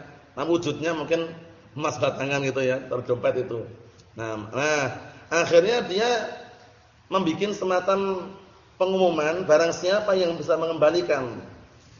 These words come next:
eh, barangku yang hilang, maka dia mendapatkan seperti ini. Nah, itu namanya ja'alah juga. Nanti kalau ternyata ada yang menge-, mengembalikan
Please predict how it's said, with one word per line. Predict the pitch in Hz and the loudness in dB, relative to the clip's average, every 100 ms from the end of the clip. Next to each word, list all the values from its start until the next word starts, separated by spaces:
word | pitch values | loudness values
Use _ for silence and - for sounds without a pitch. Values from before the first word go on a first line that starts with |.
| - 120 | -6 0
eh, | 147 156 | 0 2
barangku | 143 151 160 165 | 4 2 2 0
yang | 151 143 | 0 0
hilang, | 160 180 170 | 0 0 0
maka | 165 | 0
dia | 147 151 | 2 0
mendapatkan | 147 135 135 147 147 | 2 0 0 -2 -4
seperti | 123 139 143 131 | -4 -6 -4 -4
ini. | 127 | -2
Nah, | 131 | -2
itu | 131 160 | -2 -2
namanya | 165 131 | -2 -2
ja'alah | 117 131 127 | -2 -2 -4
juga. | 123 110 110 104 - - _ _ | -4 -6 -8 -12 -20 -20 _ _
Nanti | 135 143 156 | -6 -4 2
kalau | 165 | 4
ternyata | 165 160 160 151 | 4 0 0 0
ada | |
yang | 151 | 0
menge-, | 151 151 156 | 2 2 2
mengembalikan | 160 147 175 202 170 160 175 190 | 0 4 4 4 2 2 -2 -8